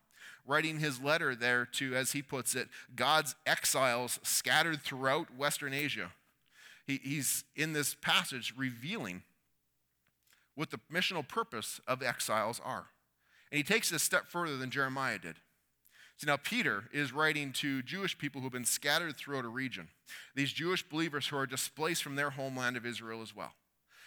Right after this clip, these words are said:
And, and here, this will sound very, very simi-, similar in, in theme and purpose, but here's what we see in First Peter chapter one, uh, ch-, chapter two,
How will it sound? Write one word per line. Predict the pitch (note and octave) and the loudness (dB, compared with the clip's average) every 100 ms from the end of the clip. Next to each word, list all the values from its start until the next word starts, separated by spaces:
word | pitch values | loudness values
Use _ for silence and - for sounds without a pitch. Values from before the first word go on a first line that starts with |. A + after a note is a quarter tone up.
| - | -4
And, | D3+ | 0
and | D#3 D#3+ | 2 4
here, | G3 C3+ | 4 4
this | E3 | 2
will | F#3 | 4
sound | G3 F3 | 4 4
very, | D3+ F3+ | 6 4
very | E3 D#3+ | 4 2
simi-, | C3+ - D#3+ D#3+ D3 | 0 -2 0 -2 -2
similar | - F3+ E3+ C3 B2+ | 0 0 2 2 0
in, | B2+ C3 B2 | 0 -2 0
in | C3 A#2+ | -4 -2
theme | E3+ E3 | -2 -2
and | B2+ | -2
purpose, | - F#3 B2 - | -2 -2 -2 -6
but | C3+ - - - - | -6 -8 -12 -6 2
here's | F3+ | 2
what | E3+ | 2
we | D3+ | 0
see | - E3 | 2 2
in | |
First | C3 E3+ E3 | 0 -2 -2
Peter | - E3 | -2 -2
chapter | D3 E3 C#3+ - C3+ | 0 4 4 4 -6
one, | C#3+ D3+ - | -2 -2 2
uh, | B2+ B2 A#2 G#2+ - - | 2 2 0 -4 -12 -16
ch-, | - - | -14 -2
chapter | D3+ C3+ A#2 | -2 -2 -4
two, | E3+ C3 | -4 -4